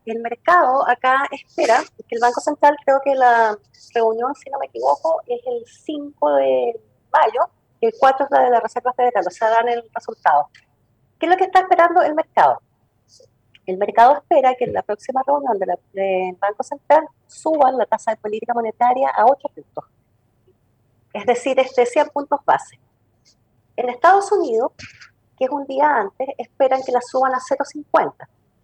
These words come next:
Eh, resulta que la, el gasto del consumidor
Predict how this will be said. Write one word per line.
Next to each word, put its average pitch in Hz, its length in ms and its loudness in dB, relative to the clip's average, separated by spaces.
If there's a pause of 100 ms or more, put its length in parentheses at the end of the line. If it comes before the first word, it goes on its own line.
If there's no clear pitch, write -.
(1040)
Eh, 233 320 0
resulta 277 840 0 (140)
que 226 580 -2 (680)
la, 202 420 2 (720)
el 208 80 -8
gasto 262 300 0
del 320 120 2
consumidor 302 680 0